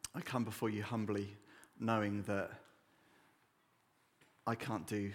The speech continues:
any of that without your help. Anyone who's going to choose to love you more, Jesus, to live for you more, Jesus, is gonna be because you have done the work in their hearts.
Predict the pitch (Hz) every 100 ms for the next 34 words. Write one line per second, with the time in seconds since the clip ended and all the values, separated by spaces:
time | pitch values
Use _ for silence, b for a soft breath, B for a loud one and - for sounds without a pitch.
0 | 117 - 104 98 95 95 98 - - 107
1 | 98 95 98 101 95 - - B B B
2 | B B B B B B B B B B
3 | 120 123 120 117 117 110 - 113 107 -
4 | - - 117 110 - - 113 107 107 -
5 | 113 117 117 110 107 104 104 104 101 95
6 | 110 - - - b b b b - 123
7 | 117 120 120 - - 127 113 110 107 107
8 | 107 107 110 104 101 107 101 - - B
9 | B B - 107 - 107 101 101 104 -
10 | 117 98 98 - - - - b b b
11 | b b b - 107 110 101 101 - B
12 | B B B B - 98 107 101 101 104
13 | 104 - 101 98 98 92 92 92 - -